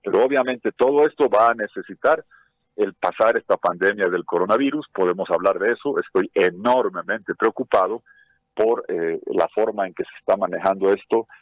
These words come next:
particularmente por la carencia de test y de exámenes y por las falencias en el sistema sanitario para atender lo que va a ser el incremento de personas que requieran el servicio, porque creo que esa es la prioridad ahora. En el tema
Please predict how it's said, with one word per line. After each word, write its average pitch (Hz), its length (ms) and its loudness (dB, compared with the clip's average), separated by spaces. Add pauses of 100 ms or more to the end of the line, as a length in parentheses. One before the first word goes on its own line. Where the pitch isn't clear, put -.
(180)
particularmente 95 960 0
por 87 200 -2
la 85 140 -2
carencia 95 560 0
de 85 120 -6
test - 420 -2
y 87 140 -8
de 80 100 0
exámenes 107 640 0 (420)
y 110 160 0
por 104 320 0
las 92 280 2
falencias 95 600 0
en 90 180 -6
el 85 80 -4
sistema 90 500 -2
sanitario 92 600 -2
para 80 300 0
atender 85 520 0 (460)
lo 87 160 -2
que 90 100 -2
va 87 120 4
a - 80 -8
ser 92 120 -4
el 87 120 -8
incremento 87 760 -2
de 85 300 0 (340)
personas 90 560 -2
que 85 120 -4
requieran 82 480 -2
el 78 160 -8
servicio, 95 420 -2
porque - 260 -4
creo 95 200 0
que 95 200 2
esa 104 120 0
es 95 60 -4
la 92 100 -4
prioridad 90 380 0
ahora. 78 220 -2 (360)
En 87 220 -8
el 82 120 -8
tema 98 400 2